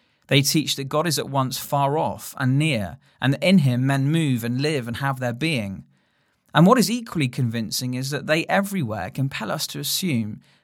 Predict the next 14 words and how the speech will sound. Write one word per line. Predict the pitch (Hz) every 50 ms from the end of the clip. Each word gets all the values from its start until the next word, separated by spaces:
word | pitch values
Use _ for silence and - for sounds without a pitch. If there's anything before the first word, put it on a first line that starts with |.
| _
that | - - - 139
God | - 190 180 -
is | 175 156 143 -
omnipresent | - 170 170 165 156 147 - - - 151 156 143 120 120 117 98 -
to | - 131
account | 131 131 - - - - 185 165 123 110 104 - - -
for | - - -
other | 143 151 175 165
facts | - - 131 107 90 76 - - - - -
they | - 131 135
tell | 131 - - 127 117
us | 120 123 -
about | 139 135 151 175 180 -
him. | 117 117 113 101 82 76 -